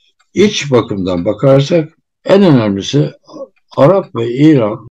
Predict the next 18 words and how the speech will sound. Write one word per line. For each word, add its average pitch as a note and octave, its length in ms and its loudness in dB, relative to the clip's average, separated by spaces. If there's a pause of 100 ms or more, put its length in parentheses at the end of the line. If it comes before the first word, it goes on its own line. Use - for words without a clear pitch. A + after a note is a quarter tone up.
(160)
kültür C3 380 2
emperyalizminin G#2 1160 -4 (160)
Türkiye'deki G#2+ 600 -2
etkileridir. E2 880 -10 (140)
Ya D3+ 280 -2
o C#3+ 200 -2
kadar. E3 440 -2 (200)
Mesela D3+ 540 2
bir C3 400 0
üniversite C#3+ 580 -2
hocası A#2+ 440 -6
şöyle D3 340 0
yazmış. F2 600 -12 (580)
"Türk D3+ 320 -2 (100)
ulusu A#2+ 680 -4 (440)
Arap D3+ 320 2
ulusundan A#2 840 -6 (500)
daha, C#3 480 0